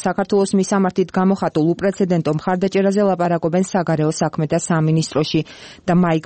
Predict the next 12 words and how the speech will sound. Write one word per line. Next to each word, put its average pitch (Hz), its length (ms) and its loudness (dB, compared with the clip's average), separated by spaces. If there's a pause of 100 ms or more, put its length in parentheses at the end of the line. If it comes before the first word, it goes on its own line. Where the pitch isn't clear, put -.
პენსის 175 480 -2
ვიზიტიც 185 460 0 (100)
ამ 208 160 2
მხარდაჭერის 165 640 -2
განუყოფელ 175 520 2 (120)
ნაწილად 151 380 -2 (100)
განიხილება. 151 600 0 (340)
ოცდათერთმეტ 170 640 0 (100)
ივლისს 175 300 0
გამართულ 160 340 0 (100)
საგანგებო 160 520 0
ბრიფინგზე 202 440 0